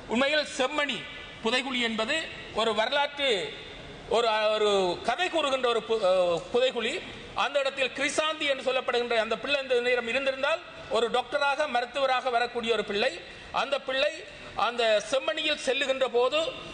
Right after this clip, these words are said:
சோமரட்ன ராஜபக்ச என்று சொல்லப்படுகின்ற ஒரு கோப்ரல், இப்போது அவர் ஜ-, சிறைச்சாலையில் இருக்கின்றார். அவர் அந்த பிள்ளையை பாலியல் பலாத்காரம் செய்து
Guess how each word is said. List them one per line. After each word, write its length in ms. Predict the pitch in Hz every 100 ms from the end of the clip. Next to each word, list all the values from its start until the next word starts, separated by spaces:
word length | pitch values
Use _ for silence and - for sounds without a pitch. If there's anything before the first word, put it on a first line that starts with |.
| - -
சோமரட்ன 640 | 254 320 330 294 285 294
ராஜபக்ச 640 | 277 226 277 302 285 - -
என்று 360 | 262 247 240
சொல்லப்படுகின்ற 600 | 233 226 233 226 247 285
ஒரு 220 | 240 226 -
கோப்ரல், 360 | 233 226 190 - - -
இப்போது 280 | 190 247
அவர் 280 | 240 233 208 - - - - 147
ஜ-, 240 | 208 208
சிறைச்சாலையில் 720 | 196 254 294 - 277 240 214 190
இருக்கின்றார். 340 | 185 147 127 - - - - -
அவர் 340 | 165 247 311
அந்த 240 | 311 269 254
பிள்ளையை 380 | 254 269 285 277
பாலியல் 560 | 214 226 262 285 285 -
பலாத்காரம் 640 | 233 254 254 262 254 240
செய்து 460 | 226 226 294 339